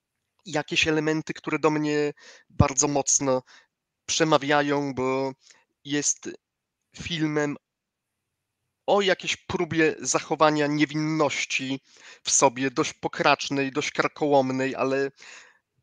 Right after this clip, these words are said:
ale jednak cennej, kompletnie nieopłacalnej oczywiście, ale przez reżyserkę, mm, dowartościowanej. I oprócz tego, mm, Rohrabacher jest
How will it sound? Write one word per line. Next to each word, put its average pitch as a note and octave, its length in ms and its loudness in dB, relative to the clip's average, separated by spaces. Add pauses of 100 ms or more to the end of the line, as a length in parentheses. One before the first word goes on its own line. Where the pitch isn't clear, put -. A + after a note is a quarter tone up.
(180)
ale C#3+ 200 4
jednak D3+ 380 0
cennej, C3+ 640 0
kompletnie F#3 420 -2
nieopłacalnej D3+ 920 2 (140)
oczywiście, B2 720 -4
ale C#3 380 0 (460)
przez - 640 0 (200)
reżyserkę, C#3 800 -2 (200)
mm, C3 180 -8 (480)
dowartościowanej. D3 960 0
I F#3 240 -8 (320)
oprócz - 340 -4
tego, A3 400 2
mm, C3 160 -8
Rohrabacher G3 600 0
jest G#3 560 -2